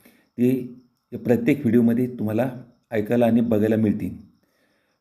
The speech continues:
वेळ न घालवता आपण एक एक प्रश्न बघूया. राज्यघटना व पंचायत राज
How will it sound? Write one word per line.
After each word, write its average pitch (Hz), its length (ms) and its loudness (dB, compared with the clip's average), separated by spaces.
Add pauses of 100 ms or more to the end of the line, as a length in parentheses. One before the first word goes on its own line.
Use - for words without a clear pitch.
वेळ 131 200 4
न 143 140 2
घालवता 117 480 -2
आपण 110 280 0
एक 117 240 2
एक 117 60 -8
प्रश्न 110 280 -4
बघूया. 92 380 -6 (680)
राज्यघटना 120 560 2
व 127 100 2
पंचायत 117 400 0
राज - 260 -2